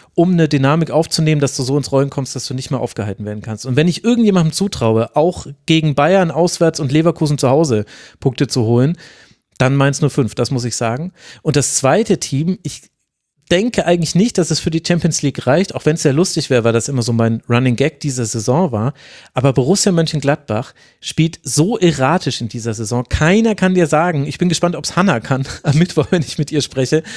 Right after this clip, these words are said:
warum genau die jetzt so gut sind. Ob da gerade alle Sterne günstig stehen oder ob das irgendwie einer Systematik folgt. Aber die sind allein deshalb auch so ein Team, wo du denkst, na gut, auswärts in Dortmund hat Gladbach auch schon in der Vergangenheit manchmal sehr gute Spiele gemacht, auch schon natürlich richtig auf den,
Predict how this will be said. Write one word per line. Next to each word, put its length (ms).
warum 520
genau 340
die 120
jetzt 260
so 180
gut 220
sind. 240
Ob 120
da 120
gerade 340
alle 160
Sterne 400
günstig 380
stehen 280
oder 240
ob 120
das 240
irgendwie 340
einer 160
Systematik 640
folgt. 320
Aber 180
die 120
sind 240
allein 340
deshalb 300
auch 180
so 120
ein 100
Team, 220
wo 80
du 120
denkst, 420
na 100
gut, 180
auswärts 360
in 120
Dortmund 360
hat 120
Gladbach 300
auch 200
schon 180
in 60
der 100
Vergangenheit 520
manchmal 440
sehr 300
gute 240
Spiele 260
gemacht, 260
auch 120
schon 140
natürlich 360
richtig 280
auf 80
den, 160